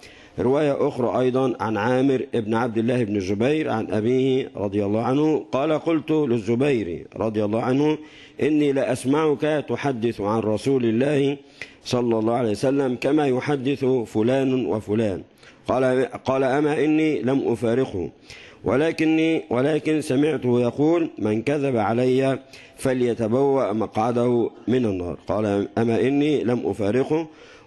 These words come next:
ولكن سمعته يقول: 'من كذب علي فليتبوأ مقعده من النار'".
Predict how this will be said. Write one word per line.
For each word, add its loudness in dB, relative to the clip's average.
ولكن 0
سمعته 2
يقول: 2
'من 0
كذب 0
علي 2
فليتبوأ 0
مقعده 0
من 2
النار'". -2